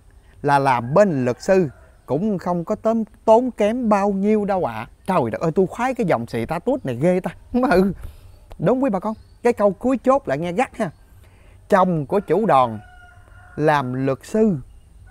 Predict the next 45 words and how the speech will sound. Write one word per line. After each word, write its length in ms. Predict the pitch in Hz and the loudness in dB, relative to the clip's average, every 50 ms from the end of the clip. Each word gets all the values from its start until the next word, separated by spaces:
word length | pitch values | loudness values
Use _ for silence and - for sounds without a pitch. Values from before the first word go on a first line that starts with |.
| - - - - - | -20 -20 -20 -10 -6
cũng 140 | - 170 202 | -4 -4 0
không 240 | - - 196 190 180 | 0 2 0 0 0
có 100 | - 220 | -2 -4
tốn 280 | - 247 240 269 269 | -2 -2 -2 -2 -2
kém 360 | 233 - 247 254 277 285 240 185 | -4 -2 -2 -2 -2 -2 -2 -2
bao 160 | 190 190 196 | -2 -2 -2
nhiêu 240 | 196 196 202 202 202 | -2 -2 -2 -2 -2
đâu 180 | 190 196 190 | -2 -2 -2
ạ." 240 | 151 120 110 117 151 - | -2 -4 -6 -8 -10 -8
Trời 260 | - 156 139 117 110 | -6 -4 -4 -4 -4
đất 120 | 107 131 - | -6 -8 -8
ơi, 140 | - 180 175 | -8 -8 -6
tao 100 | - 185 | -6 -6
nói 120 | 190 202 | -6 -4
no, 300 | 202 196 190 190 190 185 | -6 -6 -6 -6 -6 -6
no, 340 | 170 175 185 202 220 220 190 | -6 -6 -4 -4 -4 -4 -4
no. 440 | 147 165 190 233 269 277 247 147 123 - - - _ - - - - - - - - - - - - - - - - - - - - - - - - | -4 -4 -2 -2 -2 -2 -4 -6 -8 -12 -20 -20 _ -20 -20 -20 -20 -20 -20 -20 -20 -20 -20 -20 -20 -20 -20 -20 -20 -20 -20 -20 -20 -20 -20 -20 -12
Có 120 | - - 180 | -10 -8 -6
nghĩa 200 | 165 139 143 160 | -4 -4 -4 -4
là 280 | 151 135 117 110 107 | -6 -6 -6 -8 -8
con 140 | 107 117 135 | -8 -8 -8
lợn 200 | 135 113 117 139 | -8 -8 -8 -8
tai 160 | 143 147 151 | -6 -6 -6
xanh, 400 | 147 - 160 156 160 156 139 120 110 - - - - _ - | -6 -6 -8 -8 -8 -8 -8 -10 -12 -14 -20 -20 -20 _ -8
nó 100 | 185 190 | -6 -4
lên 220 | 190 170 160 175 | -2 -2 -2 -4
nó 60 | 190 | -6
nổ, 600 | 196 196 196 196 180 - 120 135 170 240 285 311 - - | -6 -4 -4 -4 -6 -6 -4 0 0 0 0 -2 -4 -8
nó, 180 | 202 214 233 247 - - | -8 -8 -8 -8 -8 -6
nó 80 | 226 | -2
lên 260 | 226 214 202 208 226 | 0 2 2 2 2
livestream 580 | 226 214 202 202 202 - - 226 226 226 214 233 | 2 0 0 0 -2 -2 -4 -2 -2 -2 -2 -4
á, 60 | 240 - | -6 -6
nó, 160 | - 233 247 | -8 -8 -6
nó, 140 | 254 254 254 | -6 -6 -6
nó, 160 | 254 240 247 | -6 -6 -8
nó 140 | 247 247 247 | -8 -8 -10
câu 400 | 233 - - 233 247 240 240 226 220 | -8 -6 -4 -2 0 0 -2 -2 -4
kéo 280 | - 247 247 269 294 311 | -2 0 0 0 0 -2
khán 280 | - 277 269 269 247 | -2 -4 -4 -2 -2
giả 200 | 170 131 123 143 | -2 -2 -2 -4
của 160 | 180 - 233 247 | -4 -4 -4 -4
nó 140 | 262 285 | -2 -2
là, 180 | 262 202 151 127 - - - - - - | -2 -2 -4 -4 -6 -12 -20 -20 -14 -8
"Ôi, 300 | - 165 226 277 285 | -4 0 2 2 2